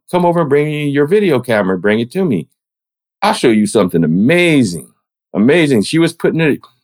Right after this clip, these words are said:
she would put it on intermittent, intermittently so that the child would pull his chin to their chest,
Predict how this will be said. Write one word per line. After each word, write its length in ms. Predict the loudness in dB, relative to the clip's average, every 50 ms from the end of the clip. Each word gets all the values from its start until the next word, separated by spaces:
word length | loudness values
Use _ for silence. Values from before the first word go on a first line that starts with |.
| _ _ _ -10
she 100 | -4 -2
would 120 | -2 0 0
put 140 | 0 2 2
it 100 | 2 2
on 220 | 2 0 0 0 0
intermittent, 720 | 0 0 2 2 2 2 2 2 0 0 0 -2 -4 -8 _
intermittently 800 | -4 -2 0 2 2 2 0 0 -2 -2 -2 0 -2 -2 -4 -8 _ _ _ _ _ _ _
so 260 | -4 0 2 2 2
that 180 | 2 2 0 0
the 80 | 0 -2
child 380 | -2 0 0 2 2 2 2
would 120 | 0 0 0
pull 160 | 0 2 2
his 100 | 2 0
chin 320 | -2 -2 -2 0 0 0 0
to 120 | 0 0
their 140 | 0 -2 -2
chest, 460 | -2 0 0 0 0 -2 -4 -8